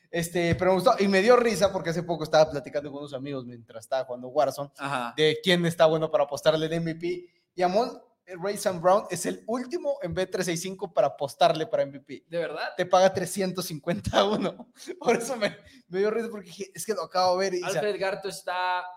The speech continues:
Speaker 2: obligado a apostar eso.
Speaker 1: Ah, obligado a apostar
Speaker 2: El,
Speaker 1: eso,
Speaker 2: el primer
Speaker 1: pero
Speaker 2: receptor en ganar el M V P desde no
Speaker 1: el, el
Speaker 2: tengo ni la
Speaker 1: tren de
Speaker 2: menor idea.
Speaker 1: Sergio González dice el tren de Justin Herbert.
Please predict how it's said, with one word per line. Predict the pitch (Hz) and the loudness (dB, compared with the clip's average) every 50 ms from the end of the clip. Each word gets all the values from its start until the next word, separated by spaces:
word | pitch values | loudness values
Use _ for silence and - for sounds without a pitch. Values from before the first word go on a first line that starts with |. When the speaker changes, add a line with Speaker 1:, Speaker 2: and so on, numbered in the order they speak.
| - _ _ _ | -20 _ _ _
Speaker 2:
obligado | - 185 170 165 165 160 156 165 165 165 165 | -4 -4 -2 -2 -4 -4 -2 -2 0 0 0
a | 156 | 0
apostar | 156 - 143 143 - - 143 139 135 | -2 -4 -8 -10 -8 -6 -6 -6 -4
eso. | 131 170 | 0 2
Speaker 1:
Ah, | 165 160 156 151 147 156 - | 4 4 4 2 -2 -6 -6
obligado | 170 160 147 143 147 151 151 151 | -4 -4 -4 -4 -4 -4 -4 -4
a | 143 | -6
apostar | - 135 - 180 - | -4 -4 -2 -2 -2
Speaker 2:
El, | 139 | -4
Speaker 1:
eso, | 139 160 | -6 -6
Speaker 2:
el | 165 - | -8 -6
primer | - 175 175 185 196 | -4 -2 0 0 2
Speaker 1:
pero | 196 190 | 0 0
Speaker 2:
receptor | 165 175 165 - 175 175 175 | -4 -6 -8 -6 -4 -4 -4
en | 175 | -4
ganar | 170 165 160 160 160 | -4 -4 -4 -4 -4
el | 160 160 | -4 -4
M | 160 160 | -6 -6
V | 165 165 160 | -8 -10 -10
P | - 160 | -8 -6
desde | 156 156 151 139 143 | -4 -4 -4 -4 -6
no | 139 139 143 | -6 -6 -8
Speaker 1:
el, | 139 | -8
el | - | -6
Speaker 2:
tengo | - 156 151 160 160 160 156 | -6 -6 -4 -2 -2 -2 0
ni | 147 147 | 0 0
la | 143 135 131 | 0 0 0
Speaker 1:
tren | - | 0
de | - | 0
Speaker 2:
menor | - - - | 2 2 0
idea. | - - - 131 127 - - - _ | 0 0 -2 -2 -4 -4 -8 -12 _
Speaker 1:
Sergio | - - 196 180 180 196 | -12 -10 -8 -6 -6 -6
González | 185 170 156 165 170 170 175 170 | -6 -6 -4 -4 -6 -6 -6 -12
dice | 165 170 | -12 -14
el | 170 165 - | -14 -14 -14
tren | - 165 170 165 | -14 -12 -12 -10
de | 156 156 | -10 -10
Justin | 156 147 - - 127 135 135 | -10 -10 -12 -16 -18 -12 -6
Herbert. | 165 180 180 185 175 180 180 175 | -4 -4 -4 -4 -6 -10 -10 -10